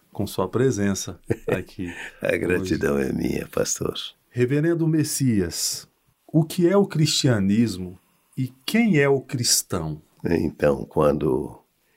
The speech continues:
Speaker 2: eu estava olhando essa pergunta, eu fiquei assim entusiasmado e me lembrei de um pensador, de um escritor português.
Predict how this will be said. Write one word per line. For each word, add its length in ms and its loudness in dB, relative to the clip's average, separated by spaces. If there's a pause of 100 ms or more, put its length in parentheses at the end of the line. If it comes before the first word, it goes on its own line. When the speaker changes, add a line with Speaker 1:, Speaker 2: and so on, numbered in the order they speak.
(240)
Speaker 2:
eu 280 -2
estava 380 0
olhando 380 -2
essa 300 -4
pergunta, 600 -8 (500)
eu 480 -4 (240)
fiquei 480 -2
assim 400 -2
entusiasmado 1080 -4 (760)
e 120 0
me 160 2
lembrei 880 -2 (260)
de 220 -4
um 120 0
pensador, 920 -2
de 140 -2
um 20 4
escritor 760 0
português. 1000 -2